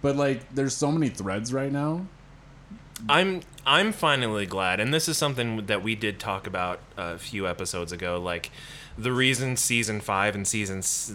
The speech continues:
Speaker 2: the, the beginning of season six felt so, um,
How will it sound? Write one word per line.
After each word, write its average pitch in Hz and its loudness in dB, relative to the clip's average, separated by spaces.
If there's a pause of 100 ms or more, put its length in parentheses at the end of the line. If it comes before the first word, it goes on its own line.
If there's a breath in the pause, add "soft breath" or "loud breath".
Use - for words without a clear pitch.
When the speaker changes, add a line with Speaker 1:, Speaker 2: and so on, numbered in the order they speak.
Speaker 2:
the, 92 -4
the 95 -6
beginning 110 -2
of 95 -4
season 92 -4
six - -2 (100)
felt - -4
so, 92 0 (340)
um, 85 -2